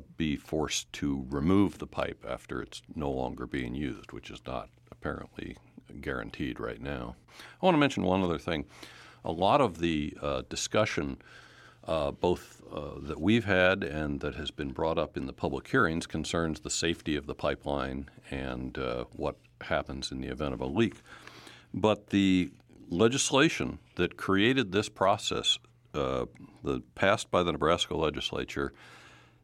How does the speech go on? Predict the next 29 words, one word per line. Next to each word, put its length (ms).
specifically 800
says 600
that 340
nothing 640
in 220
the 120
Major 420
Oil 300
Pipeline 540
Siting 400
Act 440
shall 220
be 120
construed 580
to 60
regulate 480
any 300
safety 600
issue 300
with 240
respect 460
to 100
any 280
aspect 560
of 120
any 260
interstate 480
oil 240
pipeline, 640